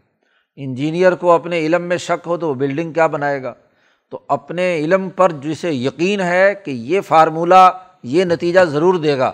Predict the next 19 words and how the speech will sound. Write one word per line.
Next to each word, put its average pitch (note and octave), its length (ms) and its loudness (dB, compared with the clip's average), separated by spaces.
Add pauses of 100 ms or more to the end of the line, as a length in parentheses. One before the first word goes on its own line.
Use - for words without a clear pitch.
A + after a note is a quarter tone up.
(680)
تو G#2+ 100 -16
وہی A#2 180 -6
نتیجہ D3 380 -4
پیدا D3+ 180 -2
کر D3+ 200 -6
سکتا C#3 380 -16
ہے۔ A#2+ 60 -20 (460)
تو B2 60 -14
اس A#2+ 200 -10
لیے E3 280 -4
چونکہ D#3 360 -8
اخلاق C#3 480 2
اربع D3 300 2
اور D#3+ 160 6
ذات C#3 340 2
باری D3 300 0
تعالیٰ D3+ 380 2
کے D#3 80 -12
ساتھ D#3 400 0